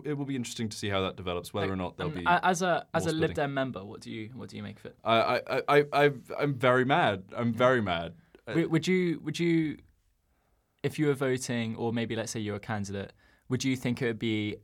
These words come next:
Speaker 2: a good idea to possibly give up, um, Lib Dem a possible seat for increasing the chances as a Labour seat or anti, anti-Brexit, or, yeah,
Speaker 1: Well,
Speaker 2: anti-Brexit
Speaker 1: Can-,
Speaker 2: seat?
Speaker 1: Canterbury would not be a Labour, uh,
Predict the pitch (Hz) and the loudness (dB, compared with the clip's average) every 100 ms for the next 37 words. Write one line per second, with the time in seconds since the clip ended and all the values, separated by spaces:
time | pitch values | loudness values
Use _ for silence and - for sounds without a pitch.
0 | - 101 117 110 101 110 101 104 107 - | -6 -2 0 0 0 0 0 -2 -4 -8
1 | - 117 107 101 - - 117 110 110 98 | -4 0 0 -2 -4 -4 -4 -4 -6 -4
2 | 104 101 95 - _ _ _ _ - 107 | -2 0 -2 -6 _ _ _ _ 2 4
3 | 101 101 95 95 92 90 90 90 90 _ | 4 4 2 0 -2 -2 -2 -6 -10 _
4 | _ _ _ _ - 120 127 131 113 107 | _ _ _ _ -4 0 0 0 0 2
5 | 101 98 104 - - 131 - 135 - 117 | 0 -2 -6 -12 -6 -6 -2 -2 -2 -4
6 | 110 - 107 98 - - _ _ _ - | -6 -4 -4 -4 -8 -14 _ _ _ -4
7 | 127 113 107 104 98 101 _ _ _ - | 0 2 4 2 0 -4 _ _ _ -6
8 | 131 127 131 - 113 117 113 98 - 95 | -4 0 -2 -2 -4 -4 -4 -4 -8 -8
9 | 101 98 92 - 92 - - 98 - 98 | -4 -4 -6 -8 -8 -10 -8 -4 -2 -2
10 | - 92 92 101 95 90 - - _ 113 | -4 -8 -8 -10 -10 -10 -12 -14 _ -8
11 | 98 - _ _ 104 - 123 165 202 233 | -8 -10 _ _ -8 -4 -2 0 4 2
12 | 233 254 247 - 104 104 110 - 90 85 | 4 0 0 -2 -4 -4 -4 -4 -4 -4
13 | 85 82 101 | -6 -6 -8